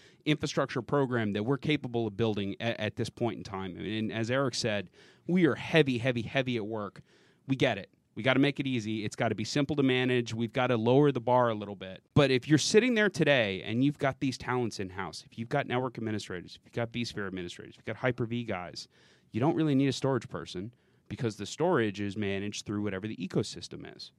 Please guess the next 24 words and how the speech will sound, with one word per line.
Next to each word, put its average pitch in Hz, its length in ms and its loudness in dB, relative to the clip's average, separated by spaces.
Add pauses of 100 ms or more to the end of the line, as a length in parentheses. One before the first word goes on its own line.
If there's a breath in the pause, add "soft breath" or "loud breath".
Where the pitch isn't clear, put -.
(400)
Like, 92 260 -6
just 110 260 -4
like 113 160 -2
with 127 120 -4
the 104 180 -4
Evo 120 160 4
Rail 196 180 0
solution, - 400 -8
we - 60 -8
can 107 160 -4
manage 123 320 2
the 151 80 -4
storage 123 440 -4
through 127 160 -4
V 107 160 -4
S 104 100 -6
C. - 260 -12 (320)
We 98 80 -8
can 92 160 -6
manage 131 380 -2
the 123 80 -6
storage 113 520 -4
through, 104 360 -6
through, 101 480 -10